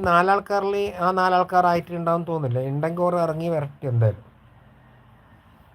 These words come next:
പുതിയ ആൾക്കാരനായിട്ടുണ്ടാവുന്നതാണ് എൻ്റെ ഒരു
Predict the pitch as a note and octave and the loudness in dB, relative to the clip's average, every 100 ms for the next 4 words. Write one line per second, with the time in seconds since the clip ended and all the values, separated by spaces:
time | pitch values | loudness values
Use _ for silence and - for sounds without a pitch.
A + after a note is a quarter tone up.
0 | _ - - - C3+ D3+ D#3+ D#3 D#3+ D3+ | _ -20 -20 -14 -8 2 4 4 2 2
1 | D3+ C#3+ C3+ C3+ C3+ C3+ C#3 C3+ B2 B2+ | 0 -2 -2 0 0 0 0 0 0 -2
2 | - - B2 | -4 -8 -2